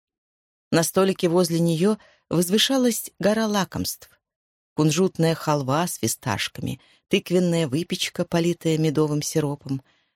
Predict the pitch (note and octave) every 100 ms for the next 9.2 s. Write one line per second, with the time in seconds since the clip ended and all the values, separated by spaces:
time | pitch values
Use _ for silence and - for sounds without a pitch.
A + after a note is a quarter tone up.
0 | - F#3 G3 F#3+ - G#3+ G3+ G3 F#3+ F#3+
1 | G#3 G3+ - F#3 F3+ - F3+ - D#3+ -
2 | E3+ F#3+ F#3+ - _ _ E3+ D#3 E3+ E3
3 | E3 E3 D#3+ - D#3+ D#3+ D3+ D3+ D#3 -
4 | - D3 - - - _ _ _ _ _
5 | - - F3 A3 B3 F3+ - A3+ G#3 G3
6 | B3 - G#3 G3+ G3 - - F#3+ F#3+ F#3
7 | G3+ G3+ - G3 G3 F#3+ F#3+ B3 A3+ C#3
8 | - _ - D#3+ D#3+ E3+ F#3 C3+ A2 F#2+
9 | F#2 -